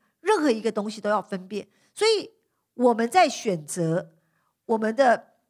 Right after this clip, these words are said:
每一件东西，都要在神的圣灵的引导当中来分辨，这个东西是真的还是假的，不要被异教之风随拉来拉去，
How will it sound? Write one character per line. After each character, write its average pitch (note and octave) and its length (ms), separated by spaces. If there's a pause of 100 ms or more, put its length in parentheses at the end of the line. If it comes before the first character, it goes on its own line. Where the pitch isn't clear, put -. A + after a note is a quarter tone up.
(1080)
每 A3 160
一 C4+ 180
件 C#4+ 280
东 A3+ 180
西， G3 340 (220)
都 D#4 80
要 E4+ 160
在 D4+ 200
神 F#3+ 360
的 A3 300 (260)
圣 F#4 320
灵 A#3+ 100
的 F#3 200
引 G#3 240
导 G3+ 180
当 G3 240
中 G3 220
来 D#3+ 160
分 G3+ 280
辨， G3 240 (520)
这 F#4 100
个 D#4+ 80
东 C4+ 180
西 C4+ 160
是 A#3 160
真 A#3 320
的 G#3 220 (300)
还 - 180
是 E3+ 180
假 - 300
的， - 140 (320)
不 C#4 60
要 E4 140
被 D#4 320
异 E4 200
教 G#3+ 260
之 G#3 160
风 G#3+ 320 (600)
随 G3+ 680 (240)
拉 A#3 200
来 E3+ 200
拉 F3 180
去， - 340